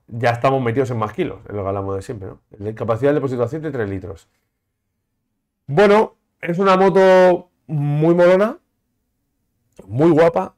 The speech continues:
Del catálogo diría que es la más bonita. Y vamos a ver una cosa. Con respecto a la normal, ¿Dónde está dos mil veintidós? ¿No hay aquí dos mil veintidós o qué? Bueno, es igual, dos mil veintiuno, si va a cambiar, pues. Con respecto a la otra, he visto,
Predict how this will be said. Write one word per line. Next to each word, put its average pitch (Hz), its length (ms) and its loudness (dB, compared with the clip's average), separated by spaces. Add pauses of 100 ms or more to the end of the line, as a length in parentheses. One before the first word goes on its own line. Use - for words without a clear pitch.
Del 113 180 -2
catálogo 139 520 2
diría 120 400 -2
que 139 80 0
es 135 40 2
la 127 100 2
más 135 100 2
bonita. 143 440 -2 (840)
Y 117 100 -8
vamos 143 260 0
a 151 40 0
ver 135 100 0
una 104 160 -4
cosa. 90 380 -10 (680)
Con 117 120 -8
respecto 147 340 -4
a 165 40 0
la 156 40 -2
normal, 107 420 -6 (1600)
¿Dónde 117 120 -10
está 107 340 -4
dos 98 180 -6
mil 101 220 -8
veintidós? 90 580 -12 (160)
¿No 107 120 -12
hay 120 100 -8
aquí 104 100 -10
dos 98 140 -6
mil 95 100 -8
veintidós 92 380 -10
o 104 60 -12
qué? 76 180 -20 (880)
Bueno, 101 160 -10
es 104 60 -12
igual, 80 220 -12
dos 82 80 -12
mil 98 100 -8
veintiuno, 92 280 -8
si 87 80 -12
va 92 80 -6
a - 20 -10
cambiar, 92 240 -10
pues. 101 140 -16 (760)
Con 107 140 -8
respecto 139 400 -2
a 180 60 4
la 131 120 2
otra, 156 300 -4 (220)
he 117 80 -6
visto, 135 480 -6